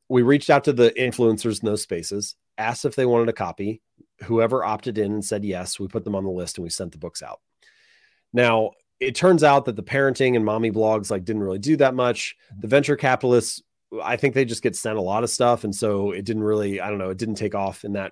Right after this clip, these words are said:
uh, area. But the CrossFitters was a really good fit. And I think partially they get sent lots of supplements and workout gear, but they very rarely get sent books. And so that, like,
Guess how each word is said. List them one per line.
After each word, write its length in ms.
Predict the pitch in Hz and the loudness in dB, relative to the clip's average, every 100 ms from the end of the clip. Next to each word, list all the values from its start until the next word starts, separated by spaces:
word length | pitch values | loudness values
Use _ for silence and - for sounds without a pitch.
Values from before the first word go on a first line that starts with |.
| 92 | -10
uh, 200 | 92 101 98 | -10 -8 -8
area. 360 | 107 110 113 - _ _ - | -4 -4 -4 -8 _ _ -4
But 100 | 117 | -2
the 80 | 110 | 0
CrossFitters 840 | - 180 202 - 98 95 92 - _ | 2 2 2 -2 0 -2 -4 -6 _
was 180 | 110 104 | -6 -4
a 80 | 104 - | -4 -8
really 400 | 104 113 113 101 | -6 0 0 0
good 160 | 92 | -4
fit. 240 | - 73 - _ _ _ _ | -10 -14 -16 _ _ _ _
And 120 | 135 | -2
I 80 | 120 | 0
think 200 | 123 113 | 2 -2
partially 760 | - 175 208 - 117 113 110 - _ _ 123 | 2 4 4 2 2 2 0 -6 _ _ -4
they 220 | 110 156 | 4 4
get 200 | 202 208 | 4 2
sent 320 | - 147 85 | 0 -2 -2
lots 280 | 98 120 - | -6 -6 -6
of 80 | 87 | -8
supplements 600 | - 90 117 123 143 - | -8 -8 -4 -2 -2 -4
and 100 | 90 | -6
workout 400 | 87 110 113 104 | -6 -4 -4 -2
gear, 260 | 131 147 | 0 0
but 160 | - 110 | -2 -4
they 100 | 95 | -4
very 340 | 80 104 117 | -4 -2 0
rarely 320 | 90 90 98 | -2 -4 -6
get 180 | 95 - | -8 -8
sent 240 | - 90 - | -10 -10 -10
books. 380 | 92 - - - _ - | -10 -8 -10 -12 _ -10
And 140 | 98 | -4
so 220 | 120 107 90 | 0 0 0
that, 220 | 104 - | -4 -2
like, 260 | 107 98 | -6 -6